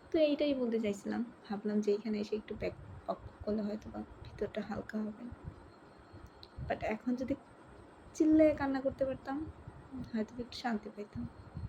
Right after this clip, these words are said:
দেখা যাক উপরওয়ালা কী করে। আর আমি আমার ভিডিওর পর শেষে একটা ভিডিও অ্যাড করবো, আপনারা প্লিজ দয়া করে দেখবেন। ওটা হচ্ছে আমার বাবার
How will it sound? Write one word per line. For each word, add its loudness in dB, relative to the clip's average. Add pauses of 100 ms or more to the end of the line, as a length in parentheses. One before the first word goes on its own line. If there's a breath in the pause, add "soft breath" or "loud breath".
(1400 loud breath)
দেখা 0
যাক 2
উপরওয়ালা 2
কী 0 (100)
করে। 4 (220)
আর 2 (120)
আমি 6
আমার 4
ভিডিওর 4
পর -4
শেষে -6
একটা -2
ভিডিও 2
অ্যাড -4 (120)
করবো, -2
আপনারা -4
প্লিজ 0 (100)
দয়া 2
করে 0
দেখবেন। -2 (1300 loud breath)
ওটা 8
হচ্ছে 0
আমার 4
বাবার 4